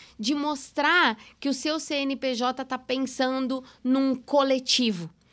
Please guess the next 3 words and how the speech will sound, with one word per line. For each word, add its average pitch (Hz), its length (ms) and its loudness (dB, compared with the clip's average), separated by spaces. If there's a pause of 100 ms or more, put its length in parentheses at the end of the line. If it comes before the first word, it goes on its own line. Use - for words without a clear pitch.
(260)
De 269 380 0
mostrar 262 920 0
que 269 580 -2